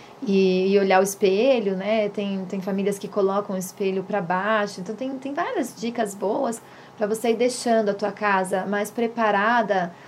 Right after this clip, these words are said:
pra idade. Depois as crianças vão crescendo e você reorganiza aquela casa, né?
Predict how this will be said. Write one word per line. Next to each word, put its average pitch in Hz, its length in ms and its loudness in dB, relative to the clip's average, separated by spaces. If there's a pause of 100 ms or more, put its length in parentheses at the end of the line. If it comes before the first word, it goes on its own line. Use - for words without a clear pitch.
(140)
pra 202 140 4
idade. 185 460 4
Depois 214 260 -2
as 233 100 -4
crianças 202 220 -4
vão 214 100 -2
crescendo 285 400 0
e - 20 -6
você - 400 -4 (140)
reorganiza 233 1120 2
aquela 190 400 -2
casa, 196 400 -6
né? 202 160 -2